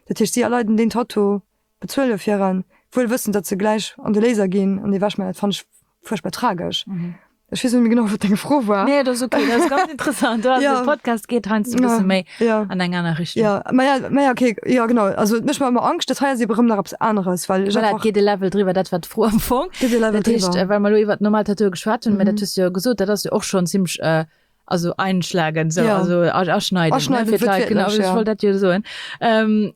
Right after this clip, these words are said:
Speaker 2: äh, der Teil den da matt, mehr Detail, also wenn's lo die Nippeln do rekonstruierst, äh, oder respektiv auch mal,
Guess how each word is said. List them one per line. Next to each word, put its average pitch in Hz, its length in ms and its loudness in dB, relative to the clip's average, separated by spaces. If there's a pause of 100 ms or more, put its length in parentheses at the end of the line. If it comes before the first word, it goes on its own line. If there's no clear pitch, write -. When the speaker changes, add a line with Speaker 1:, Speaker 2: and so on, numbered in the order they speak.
(120)
Speaker 2:
äh, 170 1120 -2
der 185 120 2
Teil 208 160 2
den 175 160 2
da 160 80 2
matt, 208 400 0
mehr 220 200 4
Detail, 240 640 0
also 208 240 -2
wenn's 208 220 0
lo 214 120 0
die 196 100 0
Nippeln 240 400 2
do 233 100 2
rekonstruierst, 202 840 -2
äh, 180 160 -2
oder 196 240 0
respektiv 190 380 -4
auch 202 140 -4
mal, 180 160 -4